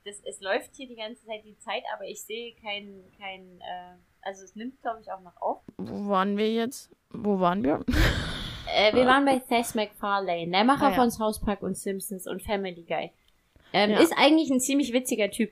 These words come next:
Speaker 1: Und ich finde, was ich so traurig finde, ist, dass ich das Gefühl hab, dass so neunzig Prozent der Leute, die sich das angucken, die Hälfte der Witze und vor allem die Witze, die eigentlich wirklich witzig sind, gar nicht verstehen.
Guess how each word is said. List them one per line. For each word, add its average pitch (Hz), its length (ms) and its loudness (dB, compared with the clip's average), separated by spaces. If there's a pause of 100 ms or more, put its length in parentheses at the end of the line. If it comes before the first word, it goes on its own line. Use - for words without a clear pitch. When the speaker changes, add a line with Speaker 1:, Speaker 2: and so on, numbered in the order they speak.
(460)
Speaker 1:
Und 233 300 2
ich - 220 -4
finde, 294 340 6
was 226 240 2
ich - 140 -6
so 220 100 0
traurig 254 680 -4
finde, 208 300 -6
ist, - 320 -4 (560)
dass 208 240 2
ich - 140 0
das 214 240 -2
Gefühl 262 420 -4
hab, 233 220 -8
dass 196 200 -4
so 202 100 -4
neunzig 220 440 -4
Prozent 220 460 -6
der 208 140 4
Leute, 226 280 2
die 214 160 -12
sich 202 160 -14
das 202 160 -12
angucken, 240 720 -6 (380)
die 185 80 -8
Hälfte 240 400 2
der 196 180 0
Witze 233 420 0
und 208 300 -2
vor - 160 -2
allem 214 220 0
die 220 160 -10
Witze, 233 260 -2
die 208 140 -2
eigentlich 202 240 -2
wirklich 208 280 -12
witzig 233 320 -6
sind, 220 220 -8
gar 180 160 0
nicht 196 160 -8
verstehen. 190 560 -6